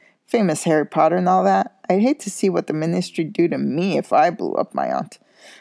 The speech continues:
Mind you, they'd have to dig me up first because Mom would have killed me. Anyway, you can ask Dad yourself this evening. We're staying at the Leaky Cauldron tonight, too, so you can come to King's Cross with us tomorrow. Hermione's there as well." Hermione nodded, beaming.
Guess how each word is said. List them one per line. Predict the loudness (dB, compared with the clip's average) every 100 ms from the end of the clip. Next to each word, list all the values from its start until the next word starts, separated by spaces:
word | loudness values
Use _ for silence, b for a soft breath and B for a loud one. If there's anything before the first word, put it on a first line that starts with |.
| _
Mind | 2 2 2
you, | 0 0
they'd | 2
have | 2 0
to | -2
dig | -2 -2 -2
me | -2 -2
up | -4
first | -2 0 0 -2
because | -8 -4
Mom | -2 2 2 2
would | -4
have | -8
killed | -2 0 0
me. | -2 -8 b b b b
Anyway, | 0 2 2
you | 2 0
can | 0
ask | 0 0 2
Dad | 2 4
yourself | -2 -2 -4 -4
this | -6 -2
evening. | -2 -2 -4
We're | -4
staying | -2 0 0
at | 0
the | 0
Leaky | -2 -2 -4
Cauldron | 0 0 0 -2
tonight, | 0 0 -2
too, | -2 0 0 -2 b b _
so | -2
you | 0
can | 0 -2
come | 2 0
to | -2
King's | -2 0 0
Cross | -2 -2 0
with | -2 -2
us | -2
tomorrow. | 0 2 4 2 0 b b
Hermione's | -4 0 2 2 2 0
there | 0 0
as | 0
well." | 2 2 2 -6 _ _ _ B B B B
Hermione | -6 -2 2 2 2
nodded, | 2 2 2 0 -2
beaming. | -6 -6 -6